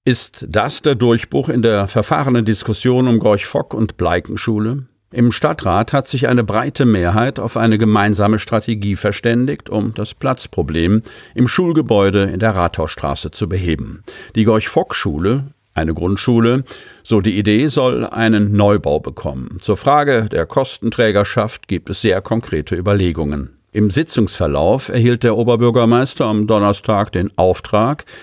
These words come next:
dem Landkreis als Träger der Sekundarstufe eins zu unterbreiten, was sich die Stadtpolitik vorstellt. Nach dem Willen von Mehrheitskooperation und der Fraktion Die Cuxhavener soll die Kreisverwaltung Weichen stellen,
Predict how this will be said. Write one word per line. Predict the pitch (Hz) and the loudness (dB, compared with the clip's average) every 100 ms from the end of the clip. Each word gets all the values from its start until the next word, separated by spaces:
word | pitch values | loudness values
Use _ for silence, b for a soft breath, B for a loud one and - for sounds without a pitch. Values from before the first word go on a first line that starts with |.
| B | B
dem | 113 | 0
Landkreis | 101 95 95 - 110 - - | 2 2 0 0 -2 -2 -6
als | - - - | -10 -12 -8
Träger | - 92 85 80 | 0 0 0 -4
der | 87 90 | -6 -8
Sekundarstufe | 90 82 87 90 85 - 92 90 | -8 -4 0 2 0 -2 -2 0
eins | 98 98 123 - | 2 2 0 -2
zu | 120 | -2
unterbreiten, | 101 107 101 113 127 135 127 B B B - | 0 0 2 2 2 2 0 B B B -2
was | 156 - | -2 0
sich | 131 - | -4 -6
die | - 85 | -8 -8
Stadtpolitik | 90 - 80 - - 85 - 104 - | -6 -4 -6 -4 -4 -4 -2 -4 -4
vorstellt. | 87 71 - 67 - - - - | -4 -4 -6 -10 -12 -18 -20 -14
Nach | 73 - | -14 -8
dem | 92 92 | -4 0
Willen | 113 117 117 | 2 4 4
von | 110 101 | 2 2
Mehrheitskooperation | 104 113 117 - - 117 107 107 113 - 127 123 | 2 2 0 -2 0 0 2 -2 -2 0 2 2
und | 98 95 - | 0 -2 -2
der | 101 | -6
Fraktion | - 95 - - 110 107 101 110 | -2 -4 -4 0 2 2 0 -2
Die | |
Cuxhavener | 101 104 - 110 95 90 107 104 147 B B B B | -2 -4 -2 0 2 2 2 2 0 B B B B
soll | 131 | 0
die | 117 | 0
Kreisverwaltung | 104 117 131 - 123 98 92 113 92 | 2 0 0 -2 0 2 2 0 0
Weichen | 87 107 107 110 | 0 0 0 -2
stellen, | - 110 110 107 | 2 2 2 2